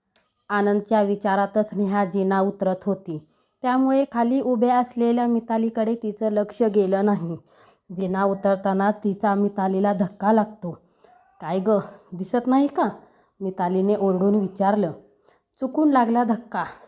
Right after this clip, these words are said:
सॉरी हां," नेहा म्हणाली. "चुकून काय, जरा बघून काम करत जा की," मिताली म्हणाली. "म्हणजे मी काय आपल्याला काम करणारी समजते की काय?" नेहाच्या डोळ्यात पाणी आलं.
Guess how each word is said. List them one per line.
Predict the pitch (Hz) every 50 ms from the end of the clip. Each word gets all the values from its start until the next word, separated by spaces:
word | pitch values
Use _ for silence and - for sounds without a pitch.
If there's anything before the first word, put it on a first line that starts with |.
| - -
सॉरी | 202 190 185 180 196 214
हां," | 208 208 240 302 - - - - - - - -
नेहा | 196 190 185 190 202 220
म्हणाली. | 226 202 185 185 190 208 214 190 160 - - - _ _ _ _ _ _ _ _ -
"चुकून | 240 226 233 233 233 247 247
काय, | 240 269 269 294 285 - - - 190
जरा | 202 202 196 214 220 214
बघून | 202 208 196 180 220 226 226
काम | 226 226 220 220 226
करत | 220 226 233 226 226 233 220 202
जा | 254 262
की," | 254 - 285 247 196 - - - - _ _ _ _ 202
मिताली | 202 196 202 190 190 196 208 220
म्हणाली. | 226 220 180 185 190 202 214 220 196 - - - - - - _ _
"म्हणजे | 190 196 190 180 170 196 247 330 - - - - _ _ _ _ _ _ - - -
मी | 196 202 202 196
काय | 202 - 202 220 240
आपल्याला | 226 214 214 - 220 226 226 240 240 247 262 - - - - _ _ _ _
काम | 214 196 202 214
करणारी | 226 220 247 240 220 240 247 247 269
समजते | 254 269 269 254 262 277 269 - 285
की | - -
काय?" | 294 302 - 339 370 294 - - - _ _ _ _ _ _ _ _ _ _ _ _ _ _ _ _ _ _ _ _ _ _ _ - 175
नेहाच्या | 190 196 190 190 190 190 220 220
डोळ्यात | 208 202 185 190 196 202 202 -
पाणी | - 190 185 180 196 220 233
आलं. | 208 175 156